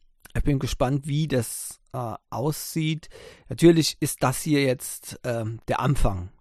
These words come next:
davon. Ähm, ich hoffe auch, dass es noch andere Firmen aufgreifen, zum Beispiel Samsung, und da auch hin stärker entwickeln in die Richtung, denn das würde dem Ganzen noch ein bisschen mehr Auftrieb, äh, Auftrieb geben, denn wenn nur B O E diese,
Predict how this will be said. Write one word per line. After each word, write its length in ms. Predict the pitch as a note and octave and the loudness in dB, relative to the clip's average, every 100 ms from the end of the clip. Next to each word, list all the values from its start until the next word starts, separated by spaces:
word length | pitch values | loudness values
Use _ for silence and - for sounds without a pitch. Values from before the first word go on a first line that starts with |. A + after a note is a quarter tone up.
| - | -8
davon. 600 | G2+ - G#2 G#2 C#3+ D#3 _ - - - _ - | -6 -4 -4 -2 -4 -4 _ -20 -20 -20 _ -6
Ähm, 840 | B2 C3 C3 C3+ C3+ C3+ C#3 D3+ | 0 2 2 2 0 -2 -4 -6
ich 120 | C#3 | -4
hoffe 180 | D3+ - | -2 -2
auch, 120 | C3+ | -2
dass 220 | - C#3 - | 2 0 0
es 140 | - | 0
noch 280 | C#3 - - | 0 0 0
andere 340 | C#3+ F3 D3+ | 2 4 4
Firmen 300 | C3 C#3 A#2+ | 4 2 2
aufgreifen, 720 | A2+ A2 C3+ - C3+ C3+ B2+ C#3 | 2 0 0 2 2 2 2 0
zum 120 | A2+ | 0
Beispiel 260 | A2 - | -2 -2
Samsung, 520 | G#2 G#2+ C3+ C#3 C3+ C3 | -4 0 0 2 0 0
und 240 | A#2+ A#2+ | -2 -2
da 140 | G#2 | -4
auch 220 | - A#2 - | -4 -6 0
hin 360 | C#3+ B2+ B2+ - - - - - | 2 2 0 -4 -14 -20 -20 -12
stärker 540 | - - C3+ A#2+ C#3+ | -8 2 4 4 2
entwickeln 540 | G#2 A2 D#3+ D3+ B2+ B2+ | -2 0 0 2 2 2
in 120 | A#2 | -2
die 140 | A#2+ | -2
Richtung, 520 | A2 A#2+ - - A#2+ B2+ - - - | -2 -2 -2 0 0 -2 -8 -20 -4
denn 140 | A2+ | -2
das 260 | A2 A#2 - | 0 0 -2
würde 280 | C3 B2+ B2+ | 0 2 2
dem 180 | A#2+ A#2 | 0 -2
Ganzen 340 | A2 A#2+ C#3+ | -4 -2 -2
noch 120 | B2 | 0
ein 100 | B2 | -2
bisschen 200 | B2 A#2+ | -2 -2
mehr 240 | A#2+ G2+ - | -2 -4 -2
Auftrieb, 500 | D#3+ - - B2 - _ - | -2 -2 -4 -4 -6 _ -10
äh, 80 | C3+ | -2
Auftrieb 440 | C3+ - - C3 | 0 2 0 -2
geben, 260 | - A#2 A#2+ | -2 -2 0
denn 160 | A#2+ A#2 - - | 0 -2 -6 -8
wenn 200 | - C3 | 0 2
nur 240 | C#3 D#3 A3+ | 4 4 4
B 220 | - D3+ | 4 4
O 120 | C#3+ | 4
E 280 | - E3 G#3+ | 2 0 0
diese, 520 | C3 B2+ C#3 C3 B2 | 0 -2 2 2 2